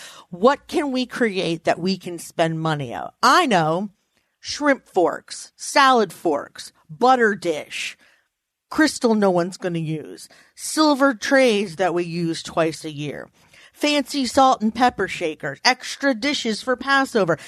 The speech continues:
extra dishes for nice dinners as opposed to the not nice. Like, they just went full hog on everything possible extra they can think of. And that's why we now have the debate of top sheet versus no top sheet.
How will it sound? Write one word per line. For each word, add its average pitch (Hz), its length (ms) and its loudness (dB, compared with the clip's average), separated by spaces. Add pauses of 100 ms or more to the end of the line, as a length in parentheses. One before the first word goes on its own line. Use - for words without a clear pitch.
(180)
extra 226 460 2
dishes 190 400 -2
for 233 300 0 (100)
nice 269 640 2
dinners 170 400 0
as 190 120 -2
opposed 240 460 2
to 277 80 -2
the 262 140 0
not 269 340 2
nice. 175 300 -4 (240)
Like, 233 160 -2
they 302 160 -2
just 285 200 -8
went 254 360 -2 (400)
full 302 520 4
hog 220 680 6
on 190 200 0 (100)
everything 269 720 0
possible 214 640 0
extra 151 580 0 (300)
they 202 140 -2
can 185 200 -8
think 185 280 -4
of. 165 100 2
And 190 240 0
that's 233 240 2
why 208 160 4
we 185 160 0
now 185 180 2
have 185 220 2
the 175 60 0
debate 170 420 0
of 175 220 -2
top 208 320 2
sheet 190 320 -4
versus 175 400 -6
no 175 180 2
top - 300 -8
sheet. - 320 -20